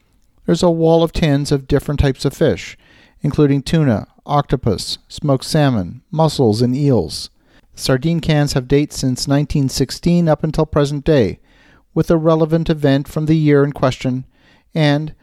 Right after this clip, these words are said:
signaling the birth of the most prominent personalities of that year. For example, in nineteen twenty-seven, the very first motion picture movie to have sound,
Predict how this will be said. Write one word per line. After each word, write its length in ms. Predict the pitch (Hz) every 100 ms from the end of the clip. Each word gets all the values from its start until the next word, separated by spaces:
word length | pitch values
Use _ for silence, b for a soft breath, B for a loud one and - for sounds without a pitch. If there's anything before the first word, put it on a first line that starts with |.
| _
signaling 480 | - 170 156 160 160
the 60 | 151
birth 360 | 151 143 143
of 80 | 143
the 100 | 135
most 420 | 135 135 131 -
prominent 440 | - 139 139 135 131
personalities 720 | 135 - 131 117 117 120 117
of 120 | 120
that 180 | 117 113
year. 340 | 139 127 92 - - -
For 100 | 147
example, 380 | 139 156 151 151
in 80 |
nineteen 340 | 151 151 160 151
twenty-seven, 720 | 156 147 - 170 147 143 143 B B B _
the 80 | 151
very 200 | 156 160
first 340 | - 156 -
motion 360 | 139 143 - 147
picture 320 | 147 - 147
movie 260 | 135 127 131
to 100 | 131
have 200 | 127 127
sound, 480 | - 170 123 147